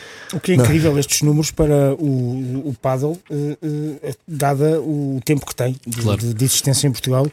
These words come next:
Speaker 1: estar já como, se puder ser escolhido, eh, por um aluno, eh, olha, em vez de basquete ou futebol, quero o paddle,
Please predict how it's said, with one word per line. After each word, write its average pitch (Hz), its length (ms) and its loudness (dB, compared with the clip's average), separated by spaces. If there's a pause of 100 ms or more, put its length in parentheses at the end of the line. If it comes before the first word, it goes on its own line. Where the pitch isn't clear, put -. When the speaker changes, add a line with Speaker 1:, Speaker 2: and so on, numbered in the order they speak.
(240)
Speaker 1:
estar - 260 -2
já 131 260 0
como, 143 460 2 (100)
se - 200 -2
puder 151 300 2
ser 165 180 2
escolhido, 143 640 0 (440)
eh, 131 360 2
por 131 120 2
um 135 160 6
aluno, 135 600 4
eh, 131 180 2
olha, 143 220 4
em 135 80 4
vez 139 160 2
de 120 80 -6
basquete 139 460 0
ou 131 80 0
futebol, 135 400 0
quero 131 240 2
o 117 60 0
paddle, 139 460 2